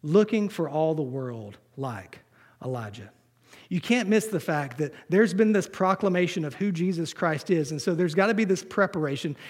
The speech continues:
and this preparation looks like repentance. Proclamation of the good news leads to preparation, and preparation begins with repentance and confession. So what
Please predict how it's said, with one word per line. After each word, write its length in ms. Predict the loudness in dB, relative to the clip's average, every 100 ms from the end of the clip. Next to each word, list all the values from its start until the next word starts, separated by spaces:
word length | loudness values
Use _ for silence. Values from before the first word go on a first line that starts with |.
| -4
and 140 | 2
this 140 | 2 0
preparation 640 | 0 2 4 2 2 0
looks 200 | 0 2
like 280 | 0 0 -8 -16 -4
repentance. 600 | -2 0 -4 -6 -14 -20 _ _ -20 -10
Proclamation 580 | 6 6 8 6 6 4
of 80 | 2
the 40 |
good 160 | 6 6
news 300 | 6 4 4
leads 320 | 4 4 2
to 80 | -2
preparation, 640 | -2 0 0 2 0 0 -6
and 80 |
preparation 680 | 0 0 4 4 4 2 -2 -4 -2
begins 500 | 2 4 2 -2 -6
with 120 | -6
repentance 600 | -6 -4 -6 -6 -10 -20 _ _ -12
and 120 | -8
confession. 500 | -8 -8 -12 -14 -20 -20 _ _ _ _ _ _ _ _
So 200 | 0 0
what 440 | 2 0 0 -4